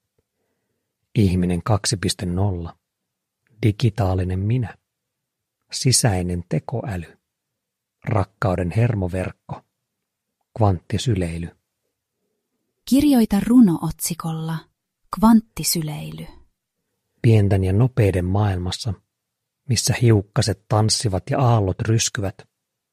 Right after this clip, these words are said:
Speaker 1: löydämme kätketyn, kätketyn paikan,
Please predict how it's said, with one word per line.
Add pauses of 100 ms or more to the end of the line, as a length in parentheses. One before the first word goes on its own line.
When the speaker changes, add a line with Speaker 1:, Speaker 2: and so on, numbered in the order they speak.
(160)
Speaker 1:
löydämme
kätketyn,
kätketyn
paikan,